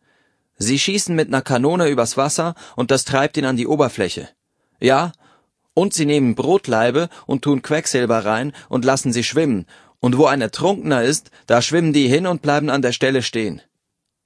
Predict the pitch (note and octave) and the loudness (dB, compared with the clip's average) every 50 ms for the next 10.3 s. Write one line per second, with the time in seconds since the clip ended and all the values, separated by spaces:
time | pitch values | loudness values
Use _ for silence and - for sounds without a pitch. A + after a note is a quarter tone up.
0 | _ _ _ _ - A2+ B2+ C#3 D3+ E3+ E3+ D3+ A2 F#2+ E2 - _ _ _ _ | _ _ _ _ -2 2 4 4 4 4 2 0 -2 -4 -6 -12 _ _ _ _
1 | _ _ _ _ _ - C3 C#3+ - F#3 F3 F3+ F3+ D#3+ F3 E3 C#3 E3 E3+ - | _ _ _ _ _ 0 0 2 2 2 2 2 2 0 0 0 0 0 0 0
2 | - E3 C#3 A#2+ A2 G#2+ G#2+ G2+ F#2+ - - - - _ _ _ _ _ - - | 0 2 2 2 4 4 2 2 0 -4 -8 -16 -20 _ _ _ _ _ -6 -6
3 | F2 E2 - - - - F2 E2 D2+ D2 - _ _ _ _ _ _ _ _ _ | -6 -6 -6 -8 -6 -4 -4 -4 -4 -6 -10 _ _ _ _ _ _ _ _ _
4 | _ _ _ _ - A#2 G#2+ - - A2+ - F#2+ G#2+ A#2 - G3 G3 - G#3 G3 | _ _ _ _ -6 -6 -6 -6 -4 -2 0 0 0 0 0 -4 -2 -2 -4 -4
5 | F#3+ F3 - D3+ D3+ E3 E3+ - E3+ D3+ D3 - - A#2+ A#2+ B2+ C3+ - - - | -4 -4 -2 0 0 0 0 0 0 0 0 0 0 0 0 0 0 -2 -6 -6
6 | G2+ F#2+ F2 F2+ E2 D#2 - _ _ _ _ _ _ _ _ _ _ _ _ _ | -8 -8 -6 -8 -12 -14 -16 _ _ _ _ _ _ _ _ _ _ _ _ _
7 | _ _ _ _ _ _ _ _ _ _ _ _ _ _ _ - G2+ A#2+ C#3+ D3 | _ _ _ _ _ _ _ _ _ _ _ _ _ _ _ -4 -2 0 0 -2
8 | - - _ _ _ _ _ _ _ _ - A2 - C#3+ C#3 D#3+ G3 G#3 - - | -4 -10 _ _ _ _ _ _ _ _ -4 -2 -2 -2 -2 0 -2 -2 0 -2
9 | A3 F#3 F#3 F3 D3 C#3 A#2 - - - A2+ G#2+ A#2+ C3+ D3+ D3 - - G2 F2 | 0 0 2 0 0 0 -2 -4 -4 -2 0 2 2 2 2 0 -2 -2 0 0
10 | F#2 F#2 G2+ G2 - - | 0 0 -2 -4 -4 -8